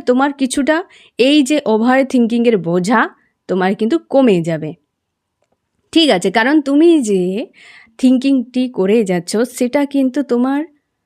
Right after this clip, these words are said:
আয়ত্তের বাইরের জিনিস, আয়ত্তের মধ্যের জিনিস সব কিছু নিয়ে,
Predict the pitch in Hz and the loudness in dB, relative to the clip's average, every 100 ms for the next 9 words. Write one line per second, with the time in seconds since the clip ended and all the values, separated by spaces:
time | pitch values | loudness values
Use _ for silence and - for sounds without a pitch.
0 | _ _ _ - 196 262 262 320 214 196 | _ _ _ -4 0 0 0 -2 0 2
1 | 220 285 302 277 311 339 269 220 240 240 | 4 4 2 2 2 2 0 -2 -2 -2
2 | 285 233 208 202 285 262 302 320 - 254 | 0 0 0 0 0 2 0 -2 -2 -2
3 | 247 311 - 254 156 | 0 -2 0 0 0